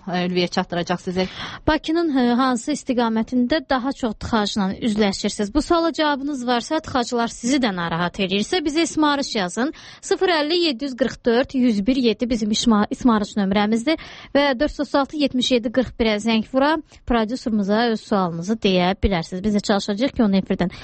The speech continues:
Speaker 2: səsləndirək. Ola bilər ki, əlaqədar qurumlar bu, sizin bu sözünüzü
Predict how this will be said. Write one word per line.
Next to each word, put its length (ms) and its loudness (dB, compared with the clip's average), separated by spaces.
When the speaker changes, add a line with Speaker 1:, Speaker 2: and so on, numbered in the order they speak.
Speaker 2:
səsləndirək. 160 0
Ola 160 4
bilər 320 0
ki, 140 -4
əlaqədar 480 0
qurumlar 400 2
bu, 80 -18
sizin 400 -2
bu 80 2
sözünüzü 560 2